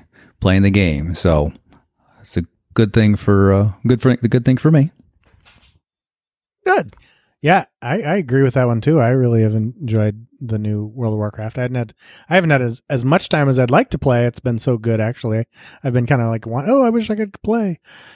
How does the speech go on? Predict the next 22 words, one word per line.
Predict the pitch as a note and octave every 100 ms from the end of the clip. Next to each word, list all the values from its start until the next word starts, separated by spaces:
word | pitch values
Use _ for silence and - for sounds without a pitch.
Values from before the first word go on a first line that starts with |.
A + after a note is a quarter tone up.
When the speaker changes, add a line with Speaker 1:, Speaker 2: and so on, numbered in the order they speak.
| _
Speaker 3:
'Cause | - C#3
I | D3
think | D#3+
the | C3
writing | A2 A2+ C#3+ D#3+
is, | D#3 D3 D3+
is | F#3 D3+
really | D3+ D#3
good. | D3 D3
I | D3
think | A#2+
the | A2
stories, | G2+ - A#2 C3+ C3+ -
I |
mean, | E3+ C3+ -
the | -
story's | - A3 E3+
a | C#3+
little | C3 A2+
bit | A2+
ridiculous, | A2 G#2+ A2 G#2+ A2
but | - F#2+